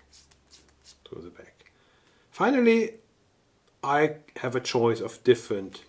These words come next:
pen button inserts, possibly the three button one first.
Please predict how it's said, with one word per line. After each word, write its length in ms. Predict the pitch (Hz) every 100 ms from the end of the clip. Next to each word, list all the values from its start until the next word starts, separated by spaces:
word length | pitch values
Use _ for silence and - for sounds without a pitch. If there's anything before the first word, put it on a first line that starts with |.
| _
pen 180 | - 123
button 280 | 151 165 190
inserts, 720 | 151 156 - 156 143 139 - - _ _ _ _
possibly 680 | 143 135 139 123 120 110 107
the 200 | 92 87
three 260 | - 156 165
button 380 | 151 135 135
one 200 | 117 107
first. 520 | 101 175 196 220 -